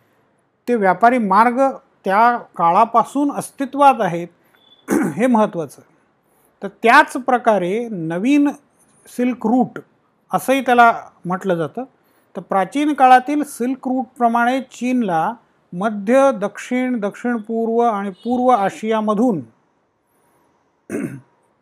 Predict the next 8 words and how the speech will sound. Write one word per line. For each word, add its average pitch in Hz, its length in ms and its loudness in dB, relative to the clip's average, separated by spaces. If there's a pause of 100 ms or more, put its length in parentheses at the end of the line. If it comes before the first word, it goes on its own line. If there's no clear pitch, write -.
(400)
पुन्हा 196 240 -2
एकदा 220 180 0
नीट 220 200 -2
बघा, 202 400 -2 (480)
मध्य, 202 540 2 (400)
दक्षिण, 226 580 -4 (220)
दक्षिण 180 380 -6
पूर्व 233 540 2